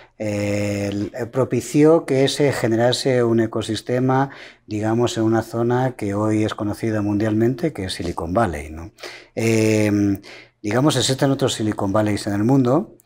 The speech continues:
Eh, eh, eh, existe Silicon Valley, por ejemplo, en Tel Aviv, ¿no? Que es un proyecto que también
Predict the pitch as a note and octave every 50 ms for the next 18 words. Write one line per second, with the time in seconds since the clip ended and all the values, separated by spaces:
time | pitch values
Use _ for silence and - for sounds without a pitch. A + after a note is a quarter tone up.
0 | - _ _ - G2 G2 G2+ G2 F#2+ F#2+ F#2+ F#2+ F#2+ F#2+ - - - A2 G2 F#2+
1 | F#2 F#2 F#2 F2+ F#2 F2+ F2 F2+ - _ _ - G#2 F#2+ F#2 F#2 F#2+ - - A2+
2 | G#2+ - A2+ G#2+ - - G#2+ G2 G2+ - - G#2+ G#2 G2+ A2+ B2 B2+ A#2 B2 B2+
3 | B2 - - _ - G#2 G2+ F#2 - B2+ B2 A#2+ C#3+ C#3 C3+ A#2+ G#2+ - A2+ G2+
4 | G#2 G#2 B2+ D3 E3 D#3+ - A2 A#2 D3+ F3 E3+ - A2+ A2 - - A2+ G#2+ G#2
5 | - A2 A2 G#2+ B2+ C#3 C#3 C#3+ - C#3 B2+ B2+ C3 A2 - A#2+ A2 A#2 B2 C3+
6 | C3+ C3 B2